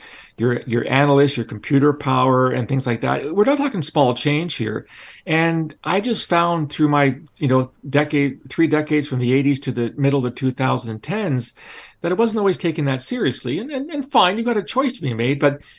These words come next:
then don't complain you didn't know. And for the Prime Minister to say he wasn't briefed, I'm thinking, how could he not have been briefed? Like, where was the roadblock here? I mean, the information was there.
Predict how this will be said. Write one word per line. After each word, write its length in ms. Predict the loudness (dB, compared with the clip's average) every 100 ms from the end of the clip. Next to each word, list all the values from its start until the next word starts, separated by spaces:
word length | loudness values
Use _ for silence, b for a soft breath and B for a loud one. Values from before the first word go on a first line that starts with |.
| b _
then 100 | 0
don't 200 | 2 2
complain 340 | 0 -2 0 2
you 60 |
didn't 280 | 2 4 2
know. 260 | 2 2 0
And 240 | 0 -2
for 60 | -4
the 80 |
Prime 220 | -2 -4 0
Minister 240 | -2 -2
to 80 | -4
say 180 | 0 2
he 100 | 2
wasn't 300 | 2 -2 -2
briefed, 340 | 0 0 -2
I'm 120 | -4
thinking, 320 | -4 -6 -8 b b b _ _ -6
how 100 | -4
could 180 | 0
he 100 | 0
not 260 | 0 -2 -2
have 140 | -4
been 180 | -4 -6
briefed? 460 | -4 -4 -4 -6 -4
Like, 160 | -4
where 320 | -4 2 4 4
was 220 | 2 0
the 80 | 0
roadblock 640 | 2 2 0 0 0 -6
here? 160 | -6 -4
I 40 |
mean, 120 | -2
the 140 | 2 0
information 600 | 0 0 0 0 0 -2
was 160 | 2
there. 320 | 4 4 2